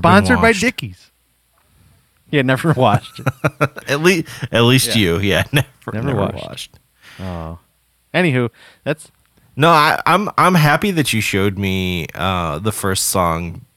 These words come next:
Speaker 2: uh, that you played me for Papa Roach, just because I, uh, would never have
Speaker 1: Yeah.
Speaker 2: guessed that they sounded like this, and it now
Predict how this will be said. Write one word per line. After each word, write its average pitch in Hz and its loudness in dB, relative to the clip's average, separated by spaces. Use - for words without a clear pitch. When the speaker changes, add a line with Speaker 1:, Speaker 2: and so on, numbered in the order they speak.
Speaker 2:
uh, 85 -4
that 87 -8
you - -12
played 85 -8
me 92 -8
for - -14
Papa - -10
Roach, 82 -8
just 98 -12
because 87 -6
I, 85 -2
uh, 65 -12
would 113 -4
never 95 0
have 82 -6
Speaker 1:
Yeah. 135 2
Speaker 2:
guessed - -4
that 92 -4
they 90 -2
sounded 85 -2
like 95 -6
this, 123 0
and 104 0
it 117 0
now 104 0